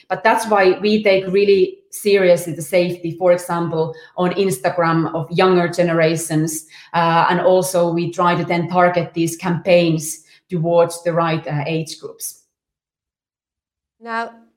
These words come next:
Speaker 2: I also want, gaps exist not just obviously in age, but I want to talk about a little bit about gaps in society and, you know, the, the diversity of access to education and information. Um,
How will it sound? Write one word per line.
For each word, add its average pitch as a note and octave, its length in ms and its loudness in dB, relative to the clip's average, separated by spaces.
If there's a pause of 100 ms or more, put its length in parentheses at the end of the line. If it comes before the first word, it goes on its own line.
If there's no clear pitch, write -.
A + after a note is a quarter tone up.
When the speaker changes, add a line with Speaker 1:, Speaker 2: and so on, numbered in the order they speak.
Speaker 2:
I A#3 140 -2
also D4+ 280 -8
want, G#3+ 380 -10
gaps - 540 -6
exist G3+ 380 -10
not G3 260 -10
just G3 180 -10
obviously F3 300 -10
in F3 280 -12
age, G3+ 360 -8
but G3 120 -16
I G#3 100 -4
want C4+ 160 -6
to - 60 -20
talk C4 220 -10
about G3+ 260 -6
a - 40 -8
little G3 200 -12
bit F3+ 160 -6
about E3+ 360 -10
gaps - 460 -6
in E3 220 -12
society E3+ 760 -10
and, D3+ 220 -12 (380)
you G3 140 -12
know, F#3 140 -6
the, F#3+ 440 -12
the F3+ 220 -10
diversity F3 760 -8
of D#3+ 260 -8 (140)
access G3 640 -4
to - 300 -16
education D3 580 -10
and C3+ 100 -12
information. C3+ 720 -14 (380)
Um, F3 300 -10